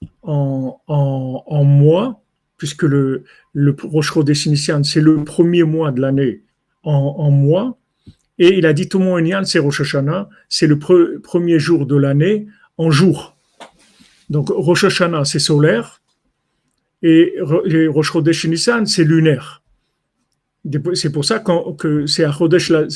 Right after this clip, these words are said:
à Zelachem, c'est, c'est le, le, le mois sur lequel on nous a dit de faire Kiddush Levana. C'est-à-dire, c'est le mois lunaire, le, le, le soleil, le, le, euh, Nissan. Donc, Rabbeinu, il, il, il vient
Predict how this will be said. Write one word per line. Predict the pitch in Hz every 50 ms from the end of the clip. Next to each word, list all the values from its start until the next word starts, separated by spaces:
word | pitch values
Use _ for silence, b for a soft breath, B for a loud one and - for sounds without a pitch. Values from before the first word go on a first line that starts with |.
| 208 -
à | 170 156 151
Zelachem, | 139 151 165 160 147 139 147 226 233 220
c'est, | 208 - 160 147 135
c'est | - - 156
le, | 143 147 147 147
le, | 147 151 147 147
le | - - 160 151
mois | 143 156 185 208 226 214
sur | - - 196 185
lequel | 180 180 156 147 - 226 240 247
on | - - 180 160
nous | 165 165 143 165
a | 151
dit | 147 214 202
de | 151 160
faire | 151 185 151 -
Kiddush | - 175 143 170 160 - -
Levana. | 160 139 151 147 143 139 123 - _ _ _ _ _ _ _ _ _ _ _ _ _ _
C'est-à-dire, | 156 147 143 143
c'est | - - 185
le | 180 175
mois | 170 160 160 165 196 220 254 240 - _ _ _ _ _ _ _ _ _ _ _ _
lunaire, | 170 151 175 185 180 175 170 156 143 - - - _ _ _ _
le, | 156 139 139
le, | 139 143 - 147
le | 143 139 135 135 143 147
soleil, | 143 - 160 147 143 135 135 -
le, | 160 147 143 143 143 143
le, | 139 135 143 139 135 135 131 131 131 - 139 135 - - 147 139
euh, | -
Nissan. | 147 151 156 143 - 165 143 123 113 107 B B B B B B B B B B B B B B -
Donc, | 156 143 - - -
Rabbeinu, | 180 151 165 151 156 202 214 214 190 156 135 - b b b b b _ -
il, | 160 160 156 160 170 -
il, | 214 170 156 151 151 147 147 147 B B B B B _ -
il | 240 165 139
vient | 147 175 180 160 147 139 -